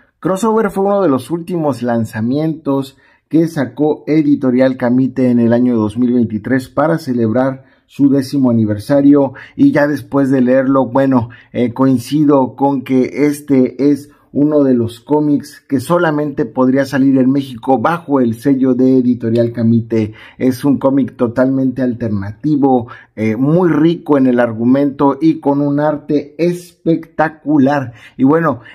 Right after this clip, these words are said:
eh, yo de todas las portadas, pues bueno, escogí la que más me gustó porque, eh, va mucho con, con Camite y su décimo aniversario. Tenemos aquí a uno de los, eh,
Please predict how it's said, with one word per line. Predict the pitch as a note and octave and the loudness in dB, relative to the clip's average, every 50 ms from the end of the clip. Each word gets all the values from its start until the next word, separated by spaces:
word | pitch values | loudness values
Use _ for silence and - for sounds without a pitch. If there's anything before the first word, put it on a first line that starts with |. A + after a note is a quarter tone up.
| - | -6
eh, | - C3+ C3+ C#3 C3+ C3+ C#3 C3 | -2 0 0 2 2 2 2 2
yo | C3+ D#3+ E3+ E3+ D#3+ D3+ | 2 2 2 2 2 0
de | D3 C#3+ | -2 -4
todas | C#3+ D3+ D#3+ D#3 D#3 D3+ C#3+ | -4 -2 -2 0 0 0 0
las | C3+ C3 B2+ A2+ A#2 | -2 -4 -6 -8 -8
portadas, | - C3+ C3+ B2+ B2 D#3+ E3 E3+ E3 D#3 C#3 | -8 -6 -6 -4 -2 -2 0 0 0 -2 -4
pues | - - C#3 C3+ C3 | -6 -4 -2 -2 0
bueno, | C#3 E3+ E3+ E3 D3 - - _ | 0 0 -2 -2 -4 -6 -10 _
escogí | - C#3 A#2 A#2 - B2 A#2 - D#3 E3 E3 E3 | -10 -10 -10 -8 -8 -8 -4 0 2 4 4 4
la | D3+ C3+ A2+ A#2 | 4 2 0 -4
que | - - - | -6 -6 -4
más | E3+ E3 D#3+ | -2 -2 0
me | D3+ C#3+ | 0 0
gustó | B2+ A#2+ A#2 A#2 A#2 - E3+ F3+ F3+ F3+ F3 | 0 0 -2 -4 -2 -2 0 0 0 -2 -4
porque, | D3+ D#3 D#3+ D3+ D#3 - D3 C#3 C3 A2+ - - - _ _ _ _ - | -4 -4 -4 -4 -4 -4 -2 -2 -2 -2 -6 -10 -20 _ _ _ _ -6
eh, | - C3 C3 | -2 -2 0
va | C3+ D3+ C#3 | 0 0 0
mucho | G3 F3 G#3 G#3+ - - C#3+ A#2 | 2 0 0 0 -2 -4 -6 -6
con, | - - B2+ B2+ B2+ B2 B2 A#2+ | -6 -4 -2 -2 0 0 -2 -4
con | A#2 B2 B2 B2 | -4 -4 -4 -4
Camite | A2+ A#2+ A#2+ C3+ D#3 E3 E3 D#3+ D3 | -2 -2 0 0 0 0 0 0 0
y | C3+ B2 | 0 0
su | A#2 B2 | 0 0
décimo | C3+ C3+ C3 C3 C3+ B2+ B2 | 0 0 -2 -2 -4 -2 -2
aniversario. | B2 B2+ A#2+ A#2 A#2 A2+ - - D#3+ D#3+ D#3 D3+ C#3+ C3 | 0 0 0 0 0 -2 -2 -2 0 0 2 0 0 -2
Tenemos | - C3 A#2+ B2+ C3 C3 C3 B2 B2 B2+ | -2 -4 -4 -4 -2 -4 -4 -6 -6 -10
aquí | A2+ A#2+ C3 C3+ C3+ B2 A#2+ - - - - - | -8 -4 -2 -2 -2 -2 -4 -10 -20 -20 -16 -6
a | - A2+ | -2 0
uno | A#2+ B2 C3 C3 B2+ | 2 4 4 4 4
de | B2 B2 B2 | 4 2 2
los, | A#2+ A#2+ A#2+ A#2 A#2 - - _ _ _ - _ _ | 2 2 0 0 -4 -8 -16 _ _ _ -20 _ _
eh, | - - G#2+ G#2+ G#2+ G#2+ G#2 F2 - _ _ | -6 -2 0 0 0 0 0 -2 -6 _ _